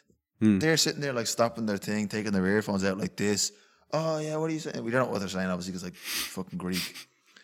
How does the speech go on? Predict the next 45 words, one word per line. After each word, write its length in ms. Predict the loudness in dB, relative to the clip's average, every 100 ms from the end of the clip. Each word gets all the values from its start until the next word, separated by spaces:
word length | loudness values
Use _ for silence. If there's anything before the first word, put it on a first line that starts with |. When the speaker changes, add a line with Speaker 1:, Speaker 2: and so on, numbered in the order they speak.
| -14 -4
Speaker 2:
But, 120 | 2
like, 280 | 4 2 0 -12 4
Speaker 1:
It's 80 |
all 140 | 6 8
Greek 280 | 8 6 6
to 100 | 4
you. 220 | 4 0 _ -2
Speaker 2:
it's 680 | 2 2 2 0 -2 8
<laughs> 240 | 8 10 6
all 100 | 8
Greek 320 | 8 6 4
to 120 | -2
me. 280 | 2 2 2 -4 -16 -14 -12 -10 -6
So, 160 | 4 6
like, 140 | 6
when 100 | 4
I'm 40 | 2
sit-, 200 | -2 2
I'm 140 | 4
sitting 220 | 4 0 2
there, 100 | 2
like, 140 | 2
doing 180 | 2 2
my 140 | 0
own 220 | 0 -2 -2
shit, 220 | -4 -4
looking 240 | -6 -4
over 260 | -2 -2 -2
at 80 | -4
the 100 | -6
two 160 | -4
of 60 | -4
them. 160 | -6 -10 -20 _ _
And 120 | -8
he's, 200 | -4 -4
like, 200 | -4 -6
in 160 | -6 -4
his 180 | -2 -4
fifties. 640 | -6 -6 -8 -10 -12 -14 _ _ _ _
This 180 | -8 -8
girl's, 280 | -2 -2 0
like, 120 | -4 -4
in 100 | -4
her 100 | -4
twenties. 680 | -6 -6 -6 -6 -8 -10